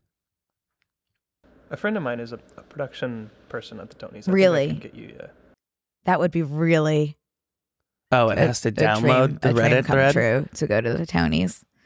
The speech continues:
Speaker 2: But Daniel Radcliffe, Connor?
Speaker 3: Born for Broadway?
Speaker 2: There's nothing he can't do.
Speaker 3: Yeah.
Speaker 2: I'm not even gonna talk about Jonathan right now 'cause it's, that's in a whole episode of Obsessed. We can't get into that now.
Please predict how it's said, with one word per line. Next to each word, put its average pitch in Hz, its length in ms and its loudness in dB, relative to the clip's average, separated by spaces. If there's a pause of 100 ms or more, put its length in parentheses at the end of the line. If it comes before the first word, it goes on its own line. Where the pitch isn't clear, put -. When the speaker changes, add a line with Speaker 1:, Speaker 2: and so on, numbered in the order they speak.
(1600)
Speaker 2:
But 196 340 4 (720)
Daniel 254 320 4
Radcliffe, 214 540 2
Connor? 294 480 0 (1160)
Speaker 3:
Born 123 260 0
for 135 120 0
Broadway? 123 480 2
Speaker 2:
There's 202 240 2
nothing 202 400 4
he 190 120 2
can't 110 280 -6
do. 98 320 -6
Speaker 3:
Yeah. 120 260 -2 (300)
Speaker 2:
I'm 226 120 0
not 226 160 2
even 233 140 0
gonna 220 160 4
talk 165 260 2
about 147 180 2
Jonathan 127 440 -4
right 135 120 -4
now 139 140 0
'cause 175 140 2
it's, - 340 0
that's - 340 0
in 165 140 0
a - 60 2
whole 151 220 4
episode 127 300 0
of 113 80 -2
Obsessed. 139 520 2
We 160 100 -4
can't 139 220 -4
get 90 120 -6
into 113 220 -4
that 139 160 0
now. 151 220 0